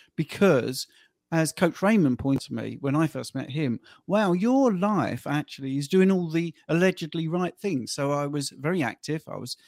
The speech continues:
in the soccer team. I actually went semi-professional.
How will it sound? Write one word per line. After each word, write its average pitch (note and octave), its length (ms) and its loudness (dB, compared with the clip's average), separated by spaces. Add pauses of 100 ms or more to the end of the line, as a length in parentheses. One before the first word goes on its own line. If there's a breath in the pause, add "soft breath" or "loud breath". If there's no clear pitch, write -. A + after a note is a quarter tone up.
(160)
in D#3 140 4
the C#3 60 4
soccer C#3 340 -6
team. C#3+ 320 -4
I A2 120 -6
actually C3+ 200 -12
went C3 220 -4
semi-professional. C#3+ 960 -4